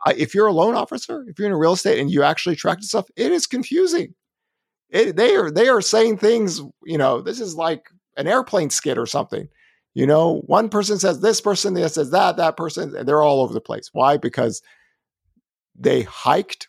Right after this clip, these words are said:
rates so much so fast. They broke something. They don't know what to do next. And they're afraid of something else breaking. So they're not quite sure of what to say. Um, and this is why it's very confusing. And I, and I get it.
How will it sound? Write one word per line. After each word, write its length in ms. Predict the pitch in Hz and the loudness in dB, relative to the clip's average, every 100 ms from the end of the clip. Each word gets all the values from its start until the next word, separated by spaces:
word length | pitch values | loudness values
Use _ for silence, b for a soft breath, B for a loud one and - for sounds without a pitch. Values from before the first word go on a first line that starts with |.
| - | -4
rates 320 | 131 147 - | 0 0 -2
so 300 | - 123 147 | -6 0 0
much 300 | 160 135 - | 0 -2 -4
so 180 | 139 131 | -4 -4
fast. 560 | - - 135 - - _ _ _ _ - | -2 -4 -6 -10 -18 _ _ _ _ -6
They 120 | 131 | -4
broke 360 | - 143 220 226 | 0 4 2 2
something. 580 | - 120 - 127 120 110 _ _ | -2 -2 -2 -6 -6 -8 _ _
They 100 | 139 | 0
don't 120 | 202 190 | 2 4
know 80 | |
what 220 | 175 175 - | 2 0 -2
to 100 | 135 | -2
do 200 | 165 147 | 0 0
next. 600 | 175 139 - - - _ _ - | 0 -2 -6 -14 -14 _ _ -2
And 100 | 139 | 2
they're 120 | 151 | 2
afraid 320 | - 190 202 | 2 2 2
of 80 | 170 | 0
something 380 | - 117 - 151 | -4 -4 -2 2
else 220 | 165 156 | 2 0
breaking. 480 | 156 156 160 135 127 | 0 0 2 -2 -2
So 320 | - 127 - | -2 -4 -2
they're 160 | 143 170 | 0 2
not 240 | 208 196 | 2 -2
quite 400 | - - 185 175 | -8 -2 -2 -2
sure 440 | - - 160 165 135 | -6 -6 0 2 2
of 100 | 101 | 2
what 200 | 120 - | -2 -2
to 80 | 120 | -6
say. 320 | - 123 - _ b b b b b b _ | -2 -2 -2 _ b b b b b b _
Um, 400 | 127 110 113 120 - | -6 -2 -2 -2 -4
and 160 | 120 | -4
this 140 | 135 160 | -2 -2
is 100 | 143 | -2
why 200 | 147 151 | 0 0
it's 160 | - | -2
very 380 | 95 127 127 165 | -4 0 2 0
confusing. 600 | 175 185 131 127 151 143 | -2 -6 -4 -4 -4 -4
And 100 | 120 | -2
I, 120 | 135 - | -2 -2
and 100 | 107 | -4
I 140 | 131 139 | -2 -2
get 240 | 135 190 | 0 2
it. 260 | 196 - | 0 -4